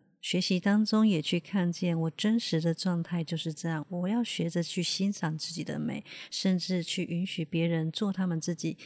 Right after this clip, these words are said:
也允许别人拥有他们的美，学习去欣赏别人。那这也是在情侣之间非常重要的一环，去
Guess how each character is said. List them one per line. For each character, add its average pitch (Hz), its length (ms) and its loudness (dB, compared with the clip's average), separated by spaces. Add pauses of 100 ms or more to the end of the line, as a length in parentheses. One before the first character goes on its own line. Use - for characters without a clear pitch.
(180)
也 170 120 2
允 170 180 4
许 170 220 -2
别 160 220 0
人 160 180 2
拥 170 160 4
有 226 180 4
他 - 200 -6
们 160 100 0
的 160 80 0
美， - 240 -4
学 - 180 -4
习 165 200 -2
去 180 120 0
欣 175 240 0
赏 143 280 -4
别 156 160 -4
人。 147 240 -4 (300)
那 190 120 2
这 254 220 2
也 196 120 4
是 175 220 -2
在 175 300 0
情 170 240 -2
侣 185 120 2
之 160 160 -4
间 175 240 0
非 190 200 -2
常 165 260 -2
重 185 320 0
要 175 180 0
的 160 120 -4
一 165 120 -4
环， 160 320 -6
去 165 300 -6